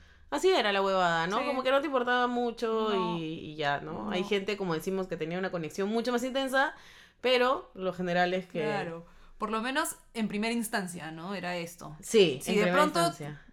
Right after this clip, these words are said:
Speaker 2: conseguiste al chico a partir de estas cosas y, y lo conociste más.
Speaker 1: Y te diste cuenta que también
Speaker 2: Mm,
Speaker 1: es
Speaker 2: ya.
Speaker 1: buena persona.
Speaker 2: Claro.
Speaker 1: No sé.
Speaker 2: Y ya la cosa escaló y,
Speaker 1: Claro.
Speaker 2: y, y bravazo.
Speaker 1: Sí.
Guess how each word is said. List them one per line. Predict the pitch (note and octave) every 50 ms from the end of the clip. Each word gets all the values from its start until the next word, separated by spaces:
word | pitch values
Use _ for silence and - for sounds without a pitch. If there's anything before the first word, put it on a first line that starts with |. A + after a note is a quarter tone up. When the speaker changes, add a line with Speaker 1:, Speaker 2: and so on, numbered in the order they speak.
| - - - -
Speaker 2:
conseguiste | - A3 G#3+ G3+ G#3 G#3+ A#3 B3 B3 D4+
al | C#4 -
chico | - C#4 C4 - C#4 - - -
a | - G#3+
partir | - F#3+ F#3 - A#3 A3+ A3+
de | A#3+
estas | A#3+ - B3+ B3
cosas | - B3+ A#3+ A#3+ A#3 B3+ B3 C4+ C4 C4
y, | B3+
y | G3 F#3+ F#3 E3 - F#3+ F3+ F3 E3+ E3+ E3 E3 E3 E3 D#3+ - - _ _ - G3
lo | F#3+ F3
conociste | F#3 F#3 F#3+ F#3+ G#3 G3+ A3+ G#3+
más. | G#3 G#3+ G#3+ G#3+ G#3+ G#3+ G#3+ G#3+ G#3 G#3 G#3 G3+ - - - -
Speaker 1:
Y | G3 F#3+
te | F3
diste | E3+ F3 F3 - G3+ F#3+
cuenta | G3 F#3+ F#3+ F#3+ G3 F#3+
que | G3
también | F#3+ E3 D3 D3+ D#3+ F3 F#3+ F#3+ F#3 F3+
Speaker 2:
Mm, | F3 F3 F3 F3 F3
Speaker 1:
es | - - F#3+
Speaker 2:
ya. | F#3 G3+
Speaker 1:
buena | G#3 G#3+ G3+ G3 G3+
persona. | G3 G3+ D#3 - - G#3 F#3+ F#3 F#3 F3+ E3 E3 B3 D#4+ E4
Speaker 2:
Claro. | A3+ A3 A3 G#3 F#3 F3+ E3+ D3+ D3+ F#3
Speaker 1:
No | A3 G#3 G3+
sé. | F3+ D3 E3 E3 F#3+ G3+ C#4 C#4 -
Speaker 2:
Y | F3+
ya | F#3 F3
la | E3+ F3+ F3
cosa | F#3 F3+ F#3+ G3
escaló | F#3 F3 F3 D#3+ E3+ F3+ F3+ G3 G3+ G#3 F#3+
y, | E3+
Speaker 1:
Claro. | E3 D#3 D3 D3 C#3+ C3+ C3 C3+ C3 C3+ C3+ C3 C#3
Speaker 2:
y, | E3+
y |
bravazo. | D#3 D3+ D3+ D3+ E2+ - - - - -
Speaker 1:
Sí. | - - - D3+ C3 B2+ A#2 C3